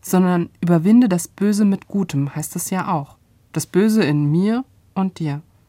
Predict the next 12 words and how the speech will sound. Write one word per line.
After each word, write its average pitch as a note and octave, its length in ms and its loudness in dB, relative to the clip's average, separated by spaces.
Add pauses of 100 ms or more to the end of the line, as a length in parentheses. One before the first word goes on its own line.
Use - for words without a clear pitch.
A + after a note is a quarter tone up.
(960)
Im F#3+ 100 2
Gespräch A3+ 420 0
mit C4+ 100 -2
dem F#3+ 200 -4
kleinen E3+ 380 0
Jungen G#3+ 340 0
hatte F#3 180 -4
ich - 120 -8
spontan F3 520 -2
keine C#3 340 -2
gute C3+ 280 -10
Antwort. D3 520 -12